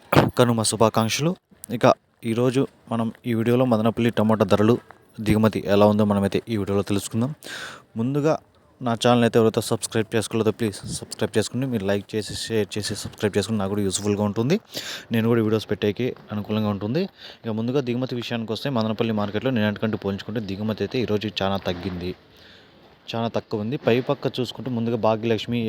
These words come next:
ఎస్ఎంబి, జీపీఆర్ ఈ మధ్యన ఇక్కడ చూసుకుంటే ఇక్కడైతే ఒక రెండు మూడు మార్కెట్లకు మాత్రమే కాయలు వచ్చాయి. మిగతా మార్కెట్లకు అన్ని మండీలకి ఒక్క కాయ కూడా లేదు, అంతా ఖాళీలు అయినాయి. పై పక్క చూసుకుంటే ఒక మూడు నాలుగు మార్కెట్లు మాత్రమే అక్కడక్కడ,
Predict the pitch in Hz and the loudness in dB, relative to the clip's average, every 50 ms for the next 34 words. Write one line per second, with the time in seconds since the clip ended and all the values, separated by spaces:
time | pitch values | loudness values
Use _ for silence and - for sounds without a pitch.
0 | 107 98 - - 117 113 110 113 110 110 104 95 90 104 107 101 - 117 110 104 | -2 -4 -4 -6 -6 -4 -2 -2 -2 -4 -4 -6 -6 -8 -8 -6 -4 -4 -2 -2
1 | 104 104 98 104 107 113 _ - - - - - - _ _ - 110 107 110 107 | -2 -2 -4 -4 -6 -8 _ -18 -20 -20 -20 -20 -20 _ _ -10 -6 -4 -4 -4
2 | 104 101 104 104 110 117 113 110 101 - 113 101 - 110 104 - - - 110 98 | -4 -4 -4 -4 -4 -4 -4 -6 -6 -8 -10 -10 -8 -8 -8 -8 -8 -8 -6 -4
3 | 117 127 143 - _ - - - - 110 110 107 - 123 139 151 - - - - | -4 -4 -6 -6 _ -16 -8 -4 -2 0 0 0 0 -2 -4 -4 -6 -10 -16 -18
4 | - - - - - - - - - 110 110 113 117 117 120 123 120 117 113 113 | -18 -14 -12 -12 -12 -14 -12 -6 -4 -2 -2 0 0 2 2 2 2 2 2 0
5 | 113 113 - 131 120 113 110 110 104 104 - - 110 120 127 117 - 107 110 107 | 0 0 0 -2 -2 0 -2 -2 -2 -2 -2 -2 0 0 2 4 4 6 6 6
6 | 104 92 - - 104 110 135 160 139 120 110 - - 117 110 104 104 101 104 98 | 6 4 4 4 4 6 4 4 4 2 2 4 4 4 6 6 4 4 2 2
7 | 101 104 104 113 117 113 110 107 107 110 104 - 127 110 98 - 113 107 - 107 | 2 2 2 2 2 2 2 2 2 0 2 2 2 2 2 0 0 0 4 4
8 | 107 107 107 113 107 98 92 92 123 123 110 95 - 107 - - 98 98 107 107 | 4 4 4 2 2 0 2 4 4 2 4 2 0 0 2 2 4 4 4 4
9 | 101 98 98 98 92 92 117 156 165 - - - - - - - - - - - | 4 2 2 0 0 0 -2 -4 -4 -8 -14 -16 -14 -14 -12 -12 -14 -14 -6 0
10 | - 113 113 92 123 113 120 104 107 98 104 107 113 123 110 104 104 110 104 104 | 0 2 4 4 2 2 2 0 0 -2 -2 0 2 2 2 2 2 0 2 2
11 | 107 104 101 104 104 104 101 - 113 104 104 104 101 - - 113 117 104 - - | 2 0 2 0 0 -2 -2 -2 -4 -4 -2 -2 -4 -2 -2 0 0 0 0 0
12 | 107 101 - - | -2 -2 0 0